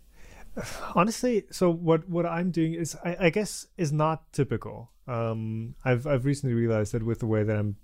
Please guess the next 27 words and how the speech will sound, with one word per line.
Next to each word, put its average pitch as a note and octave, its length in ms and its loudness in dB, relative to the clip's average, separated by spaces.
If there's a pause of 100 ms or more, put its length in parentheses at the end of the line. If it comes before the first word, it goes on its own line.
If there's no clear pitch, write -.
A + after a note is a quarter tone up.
(100)
not A2+ 340 2
using G#2+ 260 0
Octoprint, - 600 -8
but A2 200 -4 (440)
with C#3 640 4
so - 400 -2
many E3 520 0 (140)
printers D3 460 2
around G2+ 300 -4
and G#2 80 -6
with G#2+ 120 -6
so B2+ 140 -6
many A#2 140 -2
different A#2+ 420 -2
machines, G#2+ 580 -6
um, G#2 460 -2
I A#2 140 2
basically B2 540 2
just A#2 300 0
use A2 520 2
the, G#2 560 2
whatever A2+ 440 0
slicer A#2 380 0
the, G#2 180 2
the A2 120 -4
manufacturer A2 560 -4
provides. - 340 -14